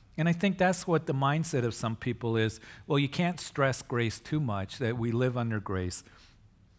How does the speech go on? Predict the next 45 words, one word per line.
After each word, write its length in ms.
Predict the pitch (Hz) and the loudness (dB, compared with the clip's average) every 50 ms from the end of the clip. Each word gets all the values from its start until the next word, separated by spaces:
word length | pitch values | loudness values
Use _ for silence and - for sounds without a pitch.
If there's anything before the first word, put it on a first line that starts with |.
| _ - - - - | _ -20 -8 -2 0
Because 320 | 127 123 - 135 127 104 | 2 2 4 2 2 2
what's 240 | 117 131 139 143 - | 2 2 2 2 2
gonna 180 | - 160 139 135 | 0 -2 0 0
happen, 380 | 127 147 151 147 - - 123 | 2 2 2 2 2 -2 -4
Pastor, 540 | 113 - 131 113 110 110 - - 113 113 110 - - - - | -2 0 2 2 2 0 -2 -2 0 0 -2 -2 -8 -14 -6
if 200 | - 123 110 - | -2 -2 -2 0
you 100 | 123 127 | 0 2
don't 220 | 139 151 156 135 117 | 2 2 2 0 0
bring 260 | 131 135 147 180 202 | 2 2 2 4 2
the 80 | 214 | 2
law 400 | 190 139 120 113 113 113 117 127 - - - - - | 2 2 2 2 2 2 0 -2 -4 -8 -14 -8 -4
and 120 | 131 117 | -4 -2
put 240 | - - 160 151 - | 2 4 2 4 4
people 300 | - 165 151 - 160 143 | 2 2 2 2 2 2
under 260 | 147 165 185 180 147 | 2 2 4 4 2
the 80 | 123 120 | 2 2
law, 360 | 110 107 104 107 110 120 127 - - - - - | 2 2 2 2 2 2 0 -4 -10 -20 -8 -2
then 140 | 139 135 147 | 0 0 2
you're 100 | 147 147 | 2 2
gonna 180 | 151 143 139 | 4 4 4
have 180 | 131 143 139 131 | 4 4 4 2
a 60 | 123 | 0
carnal 460 | 127 - - 165 165 170 170 170 165 | -2 2 4 4 4 6 6 4 2
congregation 920 | 165 - - - 135 139 151 151 151 135 123 110 107 107 - - 127 120 | 2 -2 -2 -2 0 0 0 0 0 2 2 2 2 2 0 -2 -2 0
and 260 | 123 120 117 110 107 - | 0 0 0 -2 -2 -2
people 280 | - 131 131 - 139 139 | -2 -2 0 0 0 0
are 120 | 135 139 | 0 0
gonna 260 | 131 135 131 127 127 | 0 0 0 0 0
be 320 | 127 127 143 160 - 131 131 | -2 -4 -6 -4 -2 0 2
living 300 | 127 123 120 113 127 120 | 2 2 2 2 0 0
in 100 | 117 120 | -2 -2
sin. 400 | - - - 139 135 127 113 113 - - - - - - - | -2 0 0 2 2 2 0 -2 -6 -12 -18 -18 -20 -8 -2
And 140 | - 139 | 2 2
it's 160 | 143 143 147 - | 2 2 2 2
not 260 | 156 143 147 147 - | 2 2 2 0 -2
true. 460 | - - 208 226 233 143 92 87 101 - - - - - | -4 -4 -2 -2 -2 -2 -4 -6 -10 -14 -20 -20 -8 -2
And 160 | 156 147 139 | 0 0 0
Paul 400 | - - 196 214 226 220 208 196 | 0 4 6 8 10 10 8 8
in 320 | 196 220 175 147 143 135 131 | 4 2 2 2 2 2 2
Romans 360 | 143 147 156 151 147 139 - | 2 2 2 2 2 0 -2
chapter 360 | - - 139 131 131 - 139 | 0 0 0 0 0 -2 -4
six, 400 | 120 - - 175 160 147 - - | -4 -2 0 0 0 0 -2 -4
he 320 | - - - - 208 226 233 | -10 -6 0 2 4 4 4
would 300 | 202 170 156 127 120 - | 4 4 4 2 2 -2
say, 400 | - - 120 101 98 101 117 | -4 -2 0 2 2 2 0